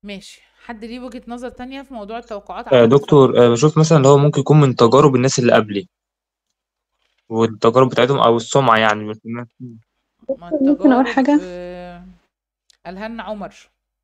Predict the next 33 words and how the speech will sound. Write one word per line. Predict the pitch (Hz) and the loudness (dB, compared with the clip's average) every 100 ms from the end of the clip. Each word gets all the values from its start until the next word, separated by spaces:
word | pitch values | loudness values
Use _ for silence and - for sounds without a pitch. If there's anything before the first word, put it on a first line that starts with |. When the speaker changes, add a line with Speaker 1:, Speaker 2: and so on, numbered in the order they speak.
| _ _ _ _ _ _ | _ _ _ _ _ _
Speaker 1:
ماشي | 185 190 - | -20 -18 -16
يا | 165 | -18
عمر. | 156 139 _ _ _ _ _ _ _ _ _ _ _ _ _ _ _ _ _ _ _ _ _ | -20 _ _ _ _ _ _ _ _ _ _ _ _ _ _ _ _ _ _ _ _ _ _
Speaker 3:
أنا | 240 | -4
Speaker 1:
مين | 269 277 | -2 -2
Speaker 3:
يا | |
Speaker 1:
اللي | 247 | -2
Speaker 3:
دكتور | 240 - | -2 0
Speaker 1:
هيتكلم؟ | 226 233 | 0 0
Speaker 3:
نورهان. | 220 226 220 214 - _ _ _ _ _ _ _ _ _ _ _ _ _ | 0 -2 -2 -6 -12 _ _ _ _ _ _ _ _ _ _ _ _ _
دكتور، | 269 - 311 | -8 0 2
هو | 262 247 | 6 6
أنا | - | 6
Speaker 1:
اتفضلي | 262 | 2
يا | |
Speaker 3:
شايفة | 269 277 277 | 2 2 2
Speaker 1:
نور. | |
Speaker 3:
التوقعات | 294 247 226 - 226 254 | 2 2 2 2 4 4
دي | 226 | 2
بتكون | 269 269 269 285 | -2 -2 2 4
النتائج | 262 220 262 262 | 4 2 2 2
اللي | 233 240 | 2 2
أنا | 254 | 2
عايزاها، | 247 220 190 190 185 | 2 0 -2 -2 -2
يعني | 196 202 208 | 0 0 0
مثلًا | 226 247 269 | -4 0 2
مثال، | 262 233 262 285 | 2 0 0 0
أنا | - 240 | 0 -2
جبت | 240 262 277 | -2 0 2
نوع | 262 | 2
سيرم | 262 269 277 262 | 2 2 4 4
معين | 226 247 262 | 2 2 2
لشعري، | 240 208 190 - | 0 -2 -4 -6